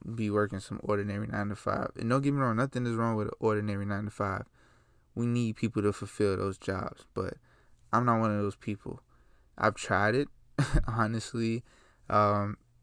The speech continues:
and let's be honest, I got A D H D. I can't sit behind a desk on a phone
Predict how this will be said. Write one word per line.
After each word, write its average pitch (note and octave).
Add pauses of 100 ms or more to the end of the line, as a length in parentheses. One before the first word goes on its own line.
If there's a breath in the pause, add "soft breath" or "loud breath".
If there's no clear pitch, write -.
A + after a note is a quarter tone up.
(120)
and G#2 (300)
let's C#3+
be A2+
honest, G#2+
I C3+
got B2+
A A2
D G#2+
H G#2
D. G#2+ (120)
I C3+
can't A2
sit A2+
behind G#2
a G2
desk G#2
on G#2
a G#2
phone G#2+